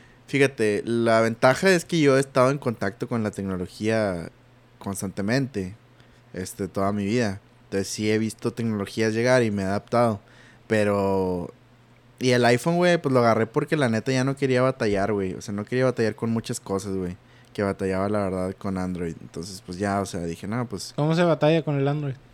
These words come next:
Speaker 1: Pues se batallaba a veces con velocidad, ¿verdad? Eh, i-,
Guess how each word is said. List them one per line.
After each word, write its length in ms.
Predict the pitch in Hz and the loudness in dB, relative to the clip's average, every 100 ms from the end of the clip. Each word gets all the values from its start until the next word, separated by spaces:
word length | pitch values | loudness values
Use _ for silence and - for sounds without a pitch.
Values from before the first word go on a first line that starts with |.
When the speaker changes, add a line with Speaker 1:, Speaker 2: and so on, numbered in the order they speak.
| - - - - - - | -20 -20 -20 -20 -20 -8
Speaker 1:
Pues 160 | - 139 | 0 2
se 80 | 147 | 6
batallaba 1400 | 143 139 135 127 123 135 160 170 170 165 151 135 113 104 104 - - - - - - | 6 6 6 8 8 8 10 10 12 12 10 8 6 2 -6 -20 -20 -20 -20 -20 -8
a 120 | 110 110 | 0 2
veces 300 | 104 123 120 | 2 -2 -8
con 760 | - 123 117 110 104 101 101 | -4 -2 0 -2 -2 -4 -4
velocidad, 800 | 98 104 98 113 104 117 156 170 - - _ - - - _ - | -2 -2 -2 -2 2 2 0 -4 -12 -20 _ -20 -20 -20 _ -4
¿verdad? 260 | 110 110 - | -2 -2 -2
Eh, 640 | 107 101 101 101 98 98 - - - - _ _ _ _ _ _ - _ _ _ _ _ - | 0 0 0 -2 -4 -6 -10 -20 -20 -20 _ _ _ _ _ _ -20 _ _ _ _ _ -4
i-, 200 | 120 | -2